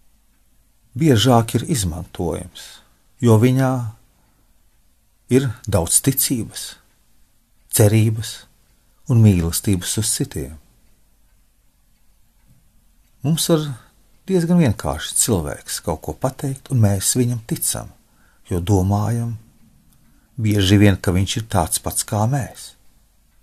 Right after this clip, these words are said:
Mēs ceram, ka viņš izpildīs, ko viņš ir sacījis, jo mēs tādi esam, cenšamies izpildīt.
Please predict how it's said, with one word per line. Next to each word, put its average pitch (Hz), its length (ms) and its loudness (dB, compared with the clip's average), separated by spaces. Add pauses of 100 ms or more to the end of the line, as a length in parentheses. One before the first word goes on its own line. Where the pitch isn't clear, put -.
(960)
Mēs 135 300 2
ceram, 110 260 4
ka 90 220 -4
viņš - 160 -8
izpildīs, 131 500 -2
ko 135 240 2
viņš 123 240 -2
ir 120 80 -4
sacījis, 107 640 -4 (1800)
jo 117 160 6
mēs 160 400 2
tādi 76 320 -2
esam, - 380 -6 (1000)
cenšamies 104 640 0
izpildīt. - 640 -6